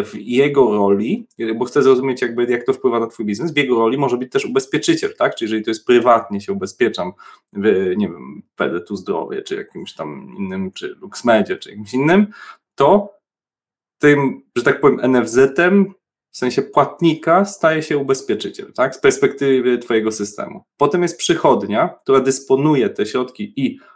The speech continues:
pobiera je, pobiera potwierdzenie wizyty i jest ostatecznie lekarz, który tą wizytę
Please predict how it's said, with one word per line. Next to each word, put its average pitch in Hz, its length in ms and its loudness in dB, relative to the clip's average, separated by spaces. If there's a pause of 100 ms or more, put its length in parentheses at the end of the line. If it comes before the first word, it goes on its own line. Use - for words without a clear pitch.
(220)
pobiera 117 540 4
je, 107 260 0 (100)
pobiera 120 440 2
potwierdzenie 113 680 0
wizyty 104 380 -4
i 123 100 -4
jest 151 240 -2
ostatecznie 135 560 -4
lekarz, 131 500 0 (420)
który 165 420 0
tą 147 420 -2 (320)
wizytę 139 480 -2